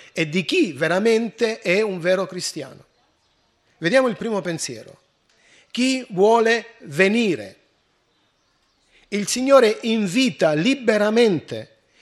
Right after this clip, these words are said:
il Signore non obbliga e non ti mette sotto pressione, "Ora tu, una volta,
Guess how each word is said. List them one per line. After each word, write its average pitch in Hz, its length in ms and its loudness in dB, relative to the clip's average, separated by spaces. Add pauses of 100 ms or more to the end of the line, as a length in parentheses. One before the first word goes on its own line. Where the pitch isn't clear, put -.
(140)
il 190 140 -2
Signore 254 320 4
non 214 220 4
obbliga 151 600 2 (1700)
e 190 120 0
non 247 160 0
ti 277 100 -4
mette 285 320 0
sotto 190 280 -2
pressione, 190 600 0 (160)
"Ora 208 300 2
tu, 240 380 -2 (340)
una 180 200 2
volta, 208 760 2